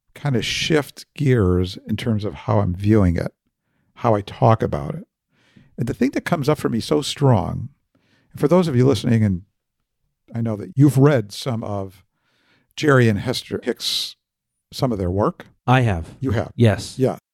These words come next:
Speaker 1: 'cause we've talked about that, and, and there may be many others in our listening audience that have. And it doesn't matter whether you have or you haven't. But she does something very interesting when she talks about the subject,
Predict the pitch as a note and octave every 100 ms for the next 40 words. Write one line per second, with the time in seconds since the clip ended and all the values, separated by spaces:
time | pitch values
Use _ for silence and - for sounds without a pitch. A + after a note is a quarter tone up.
0 | - C#3+ D#3 - C#3 B2+ G2 - F2+ G2+
1 | F#2+ - - G#2 G2+ G2+ F#2+ F#2+ F#2 F2+
2 | F2+ D#2+ - A3+ F#2+ F#2+ - F2 F2+ E2
3 | - F2+ F2+ G2 G2 C#3 A2+ B2+ B2+ A2+
4 | A#2 A2+ A2 B2+ G#2+ G2+ D#3 A#2+ A2 G#2+
5 | _ _ _ _ _ _ _ _ _ C3
6 | - G3 F3 - - - - _ _ -
7 | F#3 - B2+ D3 C3 D3 C#3 - C3+ A2+
8 | A2+ A2 A#2 - - G#2+ G2+ G2 - _
9 | - - - - G2+ F#2+ - - - G2
10 | - - _